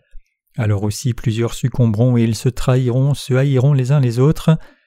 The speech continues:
Plusieurs faux prophètes s'élèveront, et ils séduiront beaucoup de gens, et parce que l'iniquité se sera accrue,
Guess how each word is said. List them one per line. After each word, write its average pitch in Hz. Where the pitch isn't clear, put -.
Plusieurs 113
faux 117
prophètes 113
s'élèveront, 117
et 110
ils 104
séduiront 117
beaucoup 120
de 123
gens, 135
et 107
parce -
que 120
l'iniquité 107
se 120
sera 107
accrue, 135